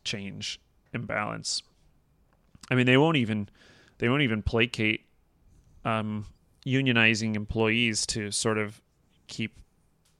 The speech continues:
peace. That, that they're willing t-, for it to get very bad before they give up any power. So my belief is that it's gonna stay like this until, I mean, fucking forever. I don't even think it's gonna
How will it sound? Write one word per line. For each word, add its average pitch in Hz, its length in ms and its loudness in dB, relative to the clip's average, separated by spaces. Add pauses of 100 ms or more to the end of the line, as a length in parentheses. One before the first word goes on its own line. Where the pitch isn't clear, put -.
(160)
peace. - 480 -2
That, - 200 -4
that 123 240 -4
they're 120 140 4
willing 117 400 4
t-, - 180 -14
for 110 160 -2
it 107 120 -4
to 120 80 -2
get 104 180 -2
very 104 220 -6
bad 104 500 2 (420)
before 107 260 -2
they 104 120 -4
give 107 160 -6
up 110 180 -6
any 107 140 -6
power. - 400 -2
So 110 320 -2 (400)
my 123 140 8
belief 123 420 2
is 107 180 -2
that 107 120 0
it's 107 160 -4
gonna 107 220 -2
stay 101 240 -4
like 101 220 -6
this 113 240 -4
until, 104 580 -4 (920)
I 127 40 0
mean, 123 80 2
fucking 113 480 -6
forever. - 500 -4
I 120 100 2
don't 170 140 4
even 127 160 0
think 120 180 0
it's 113 120 -2
gonna 110 280 0